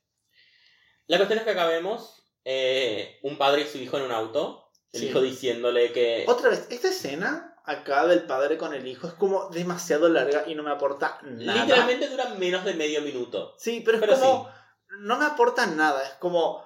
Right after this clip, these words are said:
Speaker 2: le podés quitar totalmente ese diálogo, que estén ellos ahí en plan, van por la carretera y, y se encuentran y como, "¿Qué pasó acá?".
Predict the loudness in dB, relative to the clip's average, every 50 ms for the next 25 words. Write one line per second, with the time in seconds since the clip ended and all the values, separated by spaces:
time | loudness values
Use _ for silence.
0 | -20 _ _ _ _ _ -14 -4 0 2 2 2 4 2 0 0 0 -4 -2 0
1 | 0 0 0 0 2 2 2 2 2 0 0 -2 -2 -2 -4 -4 -2 0 2 2
2 | 2 2 2 4 2 2 0 -2 -6 -14 -12 -8 -6 -6 -4 -2 0 2 4 2
3 | 2 2 0 0 0 -2 -4 -4 -4 -2 0 0 0 0 -2 0 0 0 0 0
4 | 0 0 0 0 -2 -2 -4 -4 -4 -2 0 2 2 2 2 2 2 0 -2 -4
5 | -8 -14 -18 -18 -10 -6 -6 -6 -6 -2 2 2 2 2 2 0 -2 -4 -4 -6
6 | -6 -6 -8 -6 -6 -6 -6 -4 -4 -4 -4 -6 -4 -2 0 2 2 2 2 0
7 | -2 -8 -16 -20